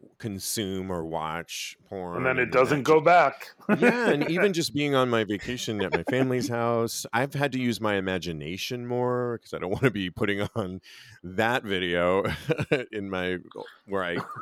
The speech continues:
Speaker 1: grew up,
Speaker 2: <laughs>
Speaker 1: as I'm in my childhood bedroom right now as we record this. Um, using my imagination, and I did that rec-, the other day, and it was, like, hot, and I realized, "Oh, that's right, I can conjure up images or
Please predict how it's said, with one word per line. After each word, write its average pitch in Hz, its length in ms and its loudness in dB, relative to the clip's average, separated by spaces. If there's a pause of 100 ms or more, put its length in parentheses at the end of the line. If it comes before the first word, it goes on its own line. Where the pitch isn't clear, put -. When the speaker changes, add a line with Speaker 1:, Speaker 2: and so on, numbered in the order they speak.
(180)
Speaker 1:
grew 107 240 4
up, 104 300 4
Speaker 2:
<laughs> - 500 0
Speaker 1:
as 180 120 4
I'm 131 160 4
in 139 120 4
my 120 140 2
childhood 107 480 0
bedroom 87 380 -2
right 76 180 -6
now 82 160 -6
as 85 160 -10
we 85 160 -10 (220)
record 110 440 4
this. 98 400 -2 (440)
Um, 120 540 2 (400)
using 156 520 -4
my 135 160 0
imagination, 110 800 -2
and 92 260 -6
I 107 140 -4
did 101 180 -12
that 110 160 -2
rec-, 117 160 -8 (180)
the 110 100 -2
other 101 120 -2
day, 135 220 -2
and 110 100 -2
it 92 80 -4
was, 95 240 -6
like, 90 240 -6
hot, 147 380 -12 (160)
and 98 220 -4
I 95 80 -2
realized, 101 580 0
"Oh, 196 120 -10
that's 151 220 -10
right, 165 340 -8
I 113 120 -6
can 170 200 -12
conjure 143 440 -4
up 156 80 -6 (180)
images 110 500 -4
or 92 280 0